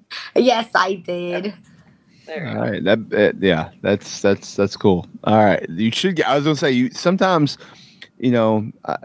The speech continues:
Speaker 3: I've, I've, to the, to the point now, sometimes I regret not taking pictures with certain people,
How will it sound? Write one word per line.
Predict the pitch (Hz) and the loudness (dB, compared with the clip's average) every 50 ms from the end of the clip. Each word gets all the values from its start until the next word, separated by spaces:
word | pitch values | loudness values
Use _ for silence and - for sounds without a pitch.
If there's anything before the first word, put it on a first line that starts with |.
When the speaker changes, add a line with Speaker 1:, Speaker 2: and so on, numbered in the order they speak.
| - - - | -12 -12 -6
Speaker 3:
I've, | - 85 113 113 110 - | -2 -2 -2 0 -2 -2
I've, | - 110 123 127 123 120 - - - - | 0 2 2 2 0 -2 -8 -16 -8 -2
to | - 139 | 0 0
the, | 120 117 - - - | 2 0 0 -2 -4
to | - 131 | -6 -6
the | 117 107 | -4 -2
point | - 131 123 113 113 | 0 0 2 2 4
now, | 113 107 107 | 4 2 2
sometimes | 104 - 120 113 120 113 107 101 | 0 0 -2 0 0 0 0 0
I | 110 | 0
regret | 98 95 98 85 92 98 98 95 95 87 - _ _ _ _ - | 0 0 -2 -2 -2 0 0 0 0 0 -4 _ _ _ _ -4
not | 101 101 98 92 | -2 -2 -2 -2
taking | - 104 - 90 | -2 -4 -4 -4
pictures | 80 104 90 - - 98 87 | -4 -4 -4 -4 -6 -8 -8
with | 95 87 | -8 -10
certain | - - 87 - 73 | -8 -6 -6 -6 -6
people, | - 98 90 - 95 87 85 | -6 -8 -6 -4 -4 -4 -4